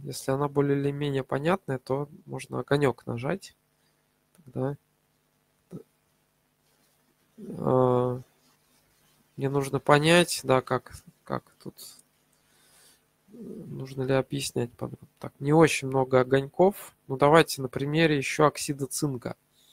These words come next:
Цинко. То есть это, если мы его рассматриваем как основной оксид, то нам нужно провести реакцию с кислотой. Вот у нас кислота представлена здесь, H два S O четыре.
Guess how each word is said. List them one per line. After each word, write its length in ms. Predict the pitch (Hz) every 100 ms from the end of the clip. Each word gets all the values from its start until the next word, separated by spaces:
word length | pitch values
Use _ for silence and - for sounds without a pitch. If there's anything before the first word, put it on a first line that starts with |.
| _ _ _ _ _ - _ _ _ _ _ _ _
Цинко. 580 | - 147 139 - 127 - _ _ _ _ _ _ _ _ _ _ _ _ _ _ _
То 80 | 135
есть 300 | - - -
это, 400 | - 170 156 151 -
если 480 | 147 151 196 - 156
мы 480 | 151 180 165 123 - _ _ _ _ _ -
его 300 | 139 160 170
рассматриваем 840 | 143 - 160 170 143 139 135 120
как 200 | 127 -
основной 580 | 160 - 202 185 139 127
оксид, 440 | 127 - 139 - _ _ _ _
то 120 | -
нам 260 | 139 165 156
нужно 320 | 156 147 143
провести 520 | - 139 135 127 175
реакцию 440 | 165 165 - - 143
с 100 | -
кислотой. 720 | 147 - 160 180 170 120 - _ _ _ _ _ -
Вот 200 | 131 -
у 40 |
нас 180 | 139 131
кислота 540 | - - 143 139 175 196
представлена 720 | 190 - - 160 151 147 139
здесь, 260 | 135 135
H 160 | 135 127
два 260 | 139 156 156
S 180 | 139
O 60 | 151
четыре. 580 | - - - 131 107